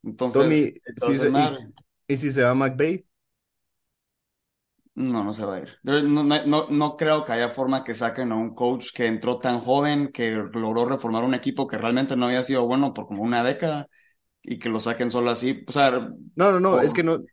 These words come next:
Speaker 2: no es que lo saquen, busca el contrato que le están ofreciendo de la tele. Este año estuvo a nada de retirarse por eso. Y con un equipo malo, ¿quién lo va a mandar a regresar?
Speaker 1: No creo, Caballo. Hoy,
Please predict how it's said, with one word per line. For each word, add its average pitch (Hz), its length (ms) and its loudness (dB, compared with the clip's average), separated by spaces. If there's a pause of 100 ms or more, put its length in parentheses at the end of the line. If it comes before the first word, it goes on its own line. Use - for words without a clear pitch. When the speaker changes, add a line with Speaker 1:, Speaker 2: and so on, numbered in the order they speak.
(160)
Speaker 2:
no 135 180 2
es 151 100 -2
que 202 100 0
lo 135 100 2
saquen, 156 320 2
busca 123 240 0
el 143 80 0
contrato 151 400 0
que 147 100 -2
le 120 80 0
están 135 220 -2
ofreciendo 139 460 0
de 139 80 0
la 113 160 -2
tele. 208 320 -4 (2000)
Este 160 260 4
año 233 180 6
estuvo 190 240 6
a - 20 6
nada 170 200 6
de 170 80 6
retirarse 143 520 0
por 120 200 -4
eso. 151 300 -4 (760)
Y 139 180 -2
con 135 180 0
un 147 120 2
equipo 165 280 2
malo, 175 280 2
¿quién 151 180 2
lo 143 100 0
va 139 80 0
a 139 40 -2
mandar 143 260 -4
a 147 60 -2
regresar? 123 540 -2 (1400)
Speaker 1:
No 175 180 2
creo, 135 420 4
Caballo. 135 420 4
Hoy, 170 180 4